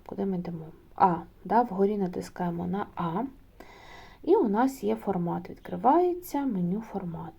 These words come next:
Листаємо до самого низу. І є в нас тут умовне форматування. І ми маємо задати правило. Зараз у нас нуль правил.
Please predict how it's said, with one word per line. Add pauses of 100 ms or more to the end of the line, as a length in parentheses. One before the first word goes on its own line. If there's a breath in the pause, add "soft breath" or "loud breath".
(120)
Листаємо
до
самого
низу. (680 loud breath)
І
є
в
нас
тут (120)
умовне
форматування.
І
ми
маємо
задати
правило.
Зараз
у
нас
нуль
правил.